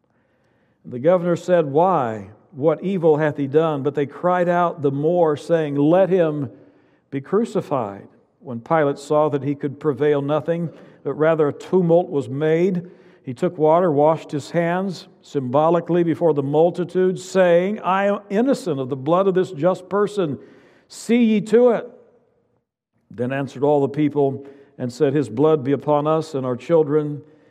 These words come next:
Then released he Barabbas unto them, and when he had scourged Jesus, he delivered him to be crucified. Then the soldiers, the governor, took Jesus into the common hall,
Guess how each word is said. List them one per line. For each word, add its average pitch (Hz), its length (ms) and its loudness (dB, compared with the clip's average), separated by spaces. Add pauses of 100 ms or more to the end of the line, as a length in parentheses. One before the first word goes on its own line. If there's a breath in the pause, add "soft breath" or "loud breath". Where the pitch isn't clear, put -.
(140 soft breath)
Then 196 320 2
released 170 500 2
he 185 100 -2
Barabbas 160 680 0
unto 160 320 -2
them, 156 360 -2
and 135 160 -6
when 160 160 -4
he 156 80 -2
had 139 120 -2
scourged 175 640 -2
Jesus, 127 920 -4 (800)
he 147 120 -4
delivered 147 400 2
him 151 180 0
to 135 60 -6
be 139 120 -2
crucified. 131 880 -2
Then 139 140 -4
the 135 80 -8
soldiers, 143 600 -2 (160)
the 127 100 -16
governor, 139 440 -2
took 190 420 -6
Jesus 139 520 -4
into 143 220 -4
the 127 100 -4
common 147 380 -2
hall, 139 520 0